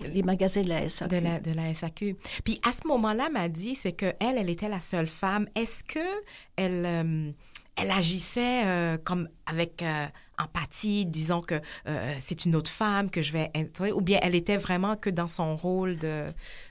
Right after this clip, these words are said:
Speaker 2: euh,
Speaker 1: Elle était dans
Speaker 2: de
Speaker 1: son
Speaker 2: promoteur ?
Speaker 1: rôle de présidente de son agence,
Speaker 2: <laughs> Ouais,
Speaker 1: tout
Speaker 2: ouais.
Speaker 1: simplement.
Speaker 2: Ouais.
Speaker 1: Euh, elle était tellement s-, très sévère avec moi. J'ai
Speaker 2: Mhm.
Speaker 1: travaillé avec elle durant onze ans,
Speaker 2: Oui.
Speaker 1: mais j'ai appris.
Speaker 2: Mhm.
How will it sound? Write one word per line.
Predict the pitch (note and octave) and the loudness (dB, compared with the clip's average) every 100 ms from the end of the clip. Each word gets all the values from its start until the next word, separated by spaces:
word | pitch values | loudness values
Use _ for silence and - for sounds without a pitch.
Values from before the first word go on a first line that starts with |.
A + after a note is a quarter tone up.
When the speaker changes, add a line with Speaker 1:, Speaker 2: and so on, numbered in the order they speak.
| - | -4
Speaker 2:
euh, | D#3 D3+ D3 - - | -2 -2 -2 -2 4
Speaker 1:
Elle | G3+ | 4
était | G3+ G#3 | 6 6
dans | G3 | 6
Speaker 2:
de | G#3 | 6
Speaker 1:
son | D#3+ - | 6 6
Speaker 2:
promoteur ? | G#3+ F#3 F3+ E3+ | 8 6 4 0
Speaker 1:
rôle | G3+ G#3 G3+ D#3+ | 6 8 8 6
de | F3 | 2
présidente | - - G#3+ F3 F3 F3 F3 G3 E3+ | 0 4 4 4 2 4 8 8 8
de | F3+ | 4
son | - G3+ F#3+ | 4 6 6
agence, | E3+ E3 - - - - - | 4 4 2 4 2 2 2
Speaker 2:
<laughs> | |
Ouais, | G#3+ G3+ | 0 2
Speaker 1:
tout | |
Speaker 2:
ouais. | G3 | 4
Speaker 1:
simplement. | G#3 F#3+ G3 F#3+ F3+ E3+ - - | 6 6 6 6 4 2 -2 -2
Speaker 2:
Ouais. | G3 G3 | 0 2
Speaker 1:
Euh, | F#3+ F3 - - | 4 4 2 -2
elle | F#3 F#3 | 2 4
était | G3+ - A#3+ - - | 4 2 -2 -2 4
tellement | A#3 A#3 B3+ | 8 10 8
s-, | C4 - - - | 6 -2 -8 -2
très | D4+ | 0
sévère | - G#3+ G3 G3 G3 | 4 4 4 2 0
avec | F3+ E3+ - | -2 -2 0
moi. | F3 F#3 B3 | 2 4 6
J'ai | E3+ G3 | 6 4
Speaker 2:
Mhm. | |
Speaker 1:
travaillé | G3+ F3+ F3+ F3+ F3+ | 2 0 2 2 0
avec | F3 F3 - | 0 -2 -2
elle | G3 | -2
durant | F#3 F#3+ F3+ - | -2 -2 -2 -2
onze | F#3+ F3+ E3+ | 0 0 0
ans, | G3 G#3 C#4 F3 | 0 0 -2 -2
Speaker 2:
Oui. | F3+ F3+ G3+ | -2 0 6
Speaker 1:
mais | G3+ - | 6 6
j'ai | F#3+ F#3+ | 4 6
appris. | G3+ F#3+ - A#3 E3+ - - - - | 4 2 2 2 2 -6 -18 -8 -2
Speaker 2:
Mhm. | C3+ D3 | 0 0